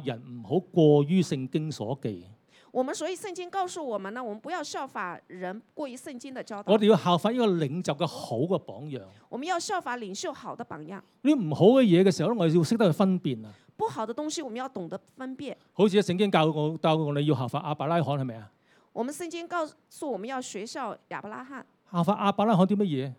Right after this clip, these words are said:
Speaker 2: 效法亞伯拉罕什麼呢？
Speaker 1: 效法亞伯拉罕個信心嘅獻上。
Speaker 2: 效法亞伯拉罕信心的獻上。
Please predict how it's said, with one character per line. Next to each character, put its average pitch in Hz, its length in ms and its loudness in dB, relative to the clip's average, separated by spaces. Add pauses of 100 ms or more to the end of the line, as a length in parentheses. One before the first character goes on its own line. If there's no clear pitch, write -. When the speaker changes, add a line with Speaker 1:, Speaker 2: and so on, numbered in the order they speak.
(400)
Speaker 2:
效 392 260 -6
法 226 220 -8
亞 175 180 -10
伯 226 120 -10
拉 320 120 -8
罕 330 160 -12
什 220 160 -16
麼 175 100 -14
呢？ 220 60 -4
Speaker 1:
效 165 140 6
法 170 260 4
亞 180 160 6
伯 185 240 4
拉 202 220 6
罕 156 220 0
個 - 100 -4
信 156 460 2
心 190 140 4
嘅 147 180 0
獻 131 260 2
上。 123 400 -8 (480)
Speaker 2:
效 415 240 -2
法 247 220 -4
亞 196 160 -4
伯 233 80 -8
拉 311 160 -4
罕 311 120 -10
信 330 220 -10
心 330 180 -12
的 247 120 -10
獻 247 340 -14
上。 233 220 -14